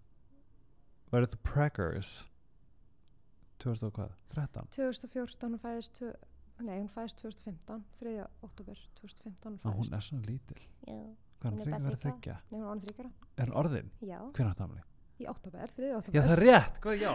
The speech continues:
Speaker 2: You imbecile.
Speaker 1: Æ, ég á svo mörg börn, ég bara
Speaker 2: <laughs>
Speaker 1: can't keep track. En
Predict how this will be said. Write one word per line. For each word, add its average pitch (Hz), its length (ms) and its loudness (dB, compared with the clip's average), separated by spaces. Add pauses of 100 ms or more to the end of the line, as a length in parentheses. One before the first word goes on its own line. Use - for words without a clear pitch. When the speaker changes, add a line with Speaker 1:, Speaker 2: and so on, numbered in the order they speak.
(380)
Speaker 2:
You 285 180 10
imbecile. 302 840 10
Speaker 1:
Æ, 170 280 4 (200)
ég 131 80 0
á - 20 -2
svo 185 120 4
mörg 120 320 10
börn, 120 260 10
ég 127 160 10
bara 113 600 6 (160)
Speaker 2:
<laughs> 359 520 0
Speaker 1:
can't 277 300 6
keep 147 260 0
track. - 840 2 (880)
En 135 300 8